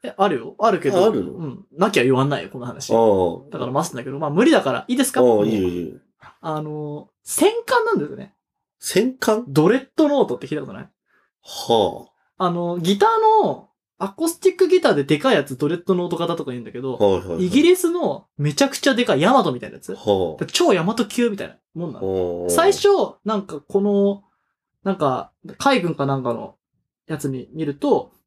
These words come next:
Speaker 1: ドレッドノートのドへの当て字なんだって。
Speaker 2: はあ。
Speaker 1: 千九百六年に建造された英国の戦艦の名前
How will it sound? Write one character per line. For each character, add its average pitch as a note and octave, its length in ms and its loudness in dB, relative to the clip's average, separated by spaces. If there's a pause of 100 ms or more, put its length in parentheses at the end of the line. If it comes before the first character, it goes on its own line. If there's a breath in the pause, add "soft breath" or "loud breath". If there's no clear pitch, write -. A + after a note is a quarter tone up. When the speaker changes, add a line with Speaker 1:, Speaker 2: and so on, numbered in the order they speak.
(200)
Speaker 1:
ド F#3 100 6
レ C4+ 80 6
ッ D4 160 -4
ド D#4+ 140 4
ノ E4+ 220 0
ー - 20 -16
ト F4+ 120 0
の F#4+ 340 2
ド A#3+ 200 2
へ C#4 80 2
の D4 160 2
当 D#3+ 60 2
て C#3+ 140 2
字 C#3 100 0
な B2+ 80 -6
ん A#2 40 -14
だ G#2 60 -16
っ - 60 -20
て。 - 260 -10 (500)
Speaker 2:
は B2 600 2
あ。 - 20 2
Speaker 1:
千 A#3 140 2
九 - 20 -2
百 E3+ 240 -4
六 E3 280 -4
年 C#4 240 -2
に D4 240 -4
建 F#3 220 -2
造 F3 140 0
さ E3+ 120 -2
れ E3 100 -2
た D3+ 100 0
英 G3 160 6
国 G3 240 -2
の F3 80 -4
戦 G#3+ 240 0
艦 G#3+ 160 2
の F3+ 100 0
名 E3 140 -2
前 C3+ 300 -8